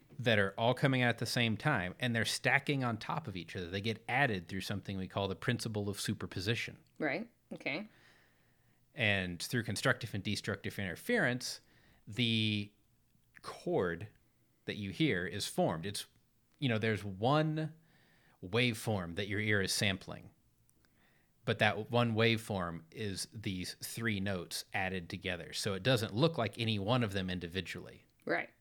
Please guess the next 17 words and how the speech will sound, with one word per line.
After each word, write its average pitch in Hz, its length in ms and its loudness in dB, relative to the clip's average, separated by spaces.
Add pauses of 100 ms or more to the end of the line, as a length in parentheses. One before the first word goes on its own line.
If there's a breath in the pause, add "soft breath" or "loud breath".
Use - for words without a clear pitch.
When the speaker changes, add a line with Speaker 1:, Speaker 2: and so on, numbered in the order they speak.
(160)
Speaker 1:
But 113 120 0
they're 107 140 2
all 110 220 10
three 98 320 -2
in 123 180 4
there. 80 160 -2
All 101 140 6
three 104 240 -2
components 98 640 0
are 95 80 -4
still 87 240 -6
there. - 300 -8 (160)
Speaker 2:
Right, 175 340 2
exactly. 160 680 -2
And 151 340 -4
through 170 220 0
math, 175 680 8